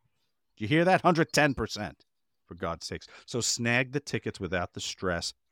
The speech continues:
with Game Time. Download the Game Time app, create an account, use cl-, uh, the code click, K L I Q, for twenty dollars off your first purchase. Terms apply. Again, create an account and redeem the code click for twenty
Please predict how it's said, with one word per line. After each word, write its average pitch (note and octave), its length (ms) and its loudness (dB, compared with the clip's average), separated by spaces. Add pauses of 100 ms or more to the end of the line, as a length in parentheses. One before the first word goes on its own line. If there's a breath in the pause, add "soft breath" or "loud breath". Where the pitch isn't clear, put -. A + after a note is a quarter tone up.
with A2 320 0
Game F2 320 -4
Time. D#2 260 -8
Download C#3+ 360 4
the A#2 80 -4
Game G2 160 -2
Time F#2 240 -4
app, F2+ 180 -4
create F2+ 240 -6
an E2+ 60 -6
account, E2+ 320 -8
use F2 160 -8 (160)
cl-, - 360 -4
uh, F#2+ 120 2
the F#2+ 100 -6
code G#2+ 300 0
click, - 340 0
K G2 160 0
L F2 140 -2
I E2+ 80 -4
Q, E3 280 4 (220)
for C3 140 4
twenty F#2 240 0
dollars D#2+ 260 -2
off E2 160 -2
your D2+ 100 -2
first - 320 -10
purchase. - 460 -12
Terms A2 320 -6
apply. E2 440 -4 (260 loud breath)
Again, G2+ 400 -2 (260)
create A2 720 -4
an F2 140 -6
account A2+ 500 -6
and F#2 140 -6
redeem G2+ 320 -4
the A#2 80 -6
code F#2+ 300 -6
click - 300 -6
for D#2+ 120 -8
twenty - 480 -6